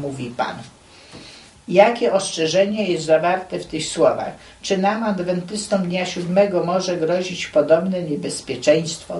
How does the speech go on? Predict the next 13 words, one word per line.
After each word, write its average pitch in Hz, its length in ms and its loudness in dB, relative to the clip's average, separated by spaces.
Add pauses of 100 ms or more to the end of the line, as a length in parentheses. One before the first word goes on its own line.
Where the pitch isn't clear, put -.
Dlaczego? - 640 2 (960)
Wyrażenie 196 720 4
zboże, 196 560 6
moszcz - 440 -2
i 175 100 4
oliwa 180 440 6
zostało 196 560 4
użyte 185 520 0
w, - 180 -8
także 190 420 0
w - 140 -10
piątej 196 440 0
Mojżeszowej 170 880 0